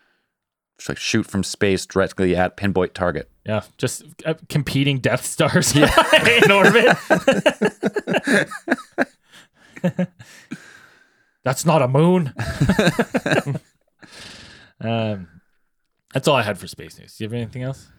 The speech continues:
Speaker 1: China lands a reusable spacecraft after two days in space. So not too many people
Speaker 2: A
Speaker 1: have done that.
Speaker 2: mysterious, yeah, yeah. That's, uh, the C-, C S S H Q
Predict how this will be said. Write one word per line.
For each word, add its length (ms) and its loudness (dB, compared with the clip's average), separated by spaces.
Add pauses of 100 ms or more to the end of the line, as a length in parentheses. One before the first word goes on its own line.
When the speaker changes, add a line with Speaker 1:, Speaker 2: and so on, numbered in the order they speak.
(720)
Speaker 1:
China 380 2
lands 520 2 (400)
a 280 2
reusable 500 0
spacecraft 640 0
after 180 -2
two 200 -2
days 160 2
in 80 -2
space. 480 -2 (320)
So 240 -2
not 180 0
too 80 -6
many 140 0
people 220 0
Speaker 2:
A 20 2
Speaker 1:
have 100 0
done 140 2
that. 80 2
Speaker 2:
mysterious, 420 0 (120)
yeah, 280 -2
yeah. 240 -4
That's, 320 -10
uh, 140 -6 (1400)
the 140 0
C-, 280 -4
C 480 -4
S 220 -2
S 240 0
H 240 -6
Q 380 -4